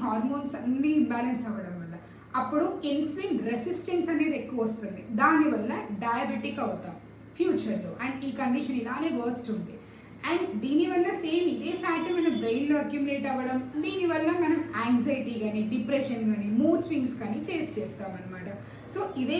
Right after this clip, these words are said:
కండిషన్ మన లివర్లో, లివర్లో ఫ్యాట్ ఎక్కువ అవుతే ఫ్యాటీ లివర్ అని అంటాం. And ఇలా ఉన్న వాళ్ళకి హార్ట్ ప్రాబ్లమ్స్ కూడా ఎక్కువ వస్తాయి పీసీఓడిలో అని చెప్తాం మనం. So హార్ట్‌లో వెళ్ళి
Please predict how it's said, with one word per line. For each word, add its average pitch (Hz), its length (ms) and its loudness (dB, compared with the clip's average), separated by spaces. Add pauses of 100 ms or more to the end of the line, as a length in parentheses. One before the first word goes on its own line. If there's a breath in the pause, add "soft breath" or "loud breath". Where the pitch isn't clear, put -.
(120)
కండిషన్ 359 520 2
మన 349 80 4 (180)
లివర్లో, 269 440 4 (280)
లివర్లో 339 360 4 (100)
ఫ్యాట్ 330 280 0
ఎక్కువ 320 280 2
అవుతే 320 240 0 (240)
ఫ్యాటీ 330 320 4 (100)
లివర్ 277 260 0 (120)
అని 277 160 2
అంటాం. 185 200 -4 (560 loud breath)
And 294 140 6 (200)
ఇలా 311 180 4 (160)
ఉన్న 349 140 6 (100)
వాళ్ళకి 370 460 2 (200)
హార్ట్ 302 340 0
ప్రాబ్లమ్స్ 320 480 2
కూడా 320 180 -2 (100)
ఎక్కువ 294 240 -2
వస్తాయి 302 340 -2
పీసీఓడిలో 269 600 0
అని 254 140 0
చెప్తాం 208 400 -8
మనం. 190 160 -10 (360 loud breath)
So 403 80 -6 (160)
హార్ట్‌లో 311 500 2
వెళ్ళి 320 180 8